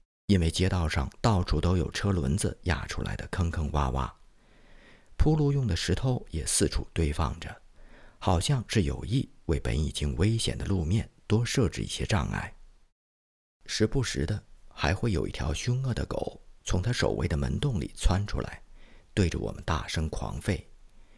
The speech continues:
我暗自庆幸自己身上的长袍可以保护我的双腿。当恶犬袭来的时候，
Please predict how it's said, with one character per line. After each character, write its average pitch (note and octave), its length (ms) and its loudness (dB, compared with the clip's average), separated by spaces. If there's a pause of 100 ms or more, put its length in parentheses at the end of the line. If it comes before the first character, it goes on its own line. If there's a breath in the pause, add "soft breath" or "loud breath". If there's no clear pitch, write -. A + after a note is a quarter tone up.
(760 soft breath)
我 B2 160 4
暗 D3+ 180 2
自 C3 140 -4
庆 C#3+ 260 0
幸 B2+ 320 -2
自 - 160 -2
己 - 160 -4
身 A2 260 2
上 F#2+ 180 0
的 C2+ 80 -2
长 D2+ 260 0
袍 B1+ 380 -2
可 - 120 -6
以 C2+ 100 0
保 G1+ 220 -4
护 - 420 -2
我 - 100 -8
的 - 120 -10
双 G2 260 0
腿。 - 340 -8 (800)
当 C#2+ 180 0
恶 D2 180 0
犬 A1 300 -4
袭 - 160 0
来 - 180 -2
的 - 80 0
时 - 140 -2
候， D2 280 -4